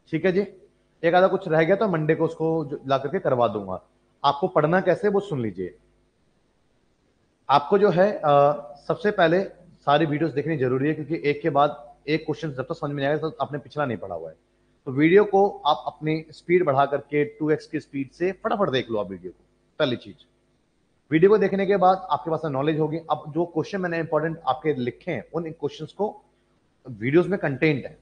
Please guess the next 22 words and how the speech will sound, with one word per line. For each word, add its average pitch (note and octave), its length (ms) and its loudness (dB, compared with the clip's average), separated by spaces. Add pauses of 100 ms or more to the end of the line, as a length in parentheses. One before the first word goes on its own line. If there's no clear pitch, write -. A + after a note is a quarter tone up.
(600)
जो C3+ 100 0
वीडियो A#2+ 320 4
है D#3+ 100 2
उसकी E3 200 -2
फाइल E3 280 4
भी F3 80 4
बनी D#3 180 0
हुई C#3 140 0
है, E3+ 60 2
जो F3+ 80 -4
पढ़ा C3 300 2
रहा D#3+ 120 2
हूं D#3 60 -2
मैं, E3 200 -2 (360)
ये F3 140 2
आपकी D#3 280 0
पीडीएफ़ F#3 360 2
फाइल E3 140 4
भी E3 80 4
मिलती B2+ 300 -2
है G#2+ 60 0
आपको, F#2 340 -6